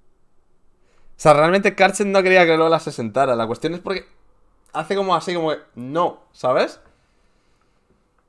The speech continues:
En plan, está incómodo, evidentemente, Karchet. Y a-, aquí, eh, podéis ver las manos. Las manos las tiene aquí así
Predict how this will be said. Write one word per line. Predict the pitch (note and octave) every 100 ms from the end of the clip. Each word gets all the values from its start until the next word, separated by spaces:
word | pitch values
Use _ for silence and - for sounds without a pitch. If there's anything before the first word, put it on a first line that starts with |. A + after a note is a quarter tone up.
| _ _ _ -
En | A#2+
plan, | C#3 C#3+ A2+
está | G#2 C#3+
incómodo, | C3+ E3 F#3 A2+ F#2 F#2
evidentemente, | G2 G2 G2+ G2 F2 F2+
Karchet. | F2 - D#2+ - - -
Y | G#2
a-, | G#2
aquí, | - G#2 A2+ C3
eh, | - D3 -
podéis | C#3+ D3
ver | E3+
las | D#3 A#2+
manos. | E3+ F3+ C#3+
Las | A#2+
manos | C#3 F3
las | F#3 -
tiene | F#3
aquí | D#3+ F3
así | D#3 - E3+